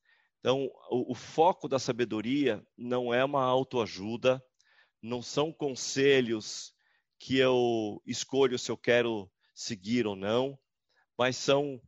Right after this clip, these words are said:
diretrizes pra minha vida prática, pra que eu seja feliz, pra que eu entenda a razão do sofrimento ou pro-, chegue mais perto desse entendimento. Esse é o ponto importante nesses livros de, de sabedoria. Ele fala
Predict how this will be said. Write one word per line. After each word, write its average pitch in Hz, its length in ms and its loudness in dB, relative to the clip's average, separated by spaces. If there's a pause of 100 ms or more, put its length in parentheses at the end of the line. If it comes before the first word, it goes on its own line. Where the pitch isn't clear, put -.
(100)
diretrizes 170 800 2
pra 147 120 2
minha 143 220 0
vida 127 260 2
prática, 107 520 -2
pra - 120 -6
que - 100 -6
eu 135 60 -4
seja 139 260 -4
feliz, 120 720 -4 (560)
pra 123 100 0
que - 120 0
eu 151 80 4
entenda 127 800 2 (600)
a 120 60 2
razão 127 440 2
do 143 100 -6
sofrimento 117 800 -4
ou 110 180 0
pro-, - 260 -10
chegue 135 380 -2
mais 127 260 -2
perto 135 420 2
desse 113 260 -8
entendimento. 110 800 -4 (600)
Esse 156 320 2
é 180 40 2
o - 40 -2
ponto 175 320 0
importante 160 640 -2
nesses 123 340 -6
livros 113 320 -4
de, 107 460 -4 (160)
de 101 80 -12
sabedoria. 107 720 -4 (240)
Ele 110 280 -2
fala 160 600 0